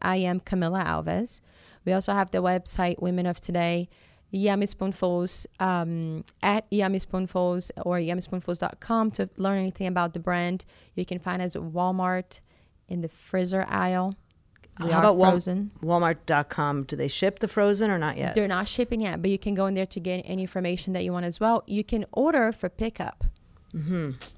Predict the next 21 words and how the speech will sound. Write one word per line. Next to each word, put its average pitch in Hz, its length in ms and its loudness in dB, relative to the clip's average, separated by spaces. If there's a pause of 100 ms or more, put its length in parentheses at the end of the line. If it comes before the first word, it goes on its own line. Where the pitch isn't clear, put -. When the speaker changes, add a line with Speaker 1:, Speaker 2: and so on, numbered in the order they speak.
Speaker 2:
Okay. 156 320 -4 (100)
Speaker 1:
You 170 140 -2
can 185 220 -4
do 185 160 -2
that. - 260 -8
Speaker 2:
Okay. 165 480 -4
Speaker 1:
Yes. - 540 -8 (260)
Speaker 2:
Okay. 170 380 -6 (260)
Speaker 1:
Yeah, - 200 -10
yeah. - 200 -6
Speaker 2:
Excellent. 151 440 -6
Well, 175 220 4
I'm 175 240 4
excited 165 480 2
about 151 320 0
your, 147 400 0
um, 139 320 -2
your 151 160 -2
future, 170 640 -2 (100)
and 147 540 -2
I 143 500 -2